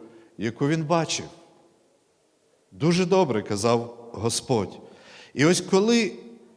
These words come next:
прийшов гріх, і все це почало нівечитися, уявіть собі, яке було у Бога відчуття. Коли ви щось зробите,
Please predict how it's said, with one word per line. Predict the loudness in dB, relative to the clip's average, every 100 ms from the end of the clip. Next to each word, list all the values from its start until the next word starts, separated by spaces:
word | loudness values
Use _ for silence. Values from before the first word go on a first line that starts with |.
| -4
прийшов | 0 2 4 2 2
гріх, | 0 -2 0 2 0 -2 -10 -18 -20 _ _ _ _ _ -20 _ _ -10
і | -4
все | 0 0
це | -2
почало | -4 -6 2 4 6 4 4 -2 -12 -4
нівечитися, | 0 0 2 2 0 -4 -8 -6 -6 -8 -14 -20 _ _ _ _ _ _ _ _ _ _
уявіть | -2 2 4 4
собі, | 2 -2 0 0 0 -4 -18 -8
яке | -6 -2 -2
було | 0 0 0
у | 0
Бога | -2 -2
відчуття. | -4 -6 -10 -8 -10 -10 -20 _ _ _ _ _ _ _ _ _ _ -20 -20 _
Коли | 2 2
ви | 2
щось | 0 -2
зробите, | -2 -2 0 2 0 -2 -2 -2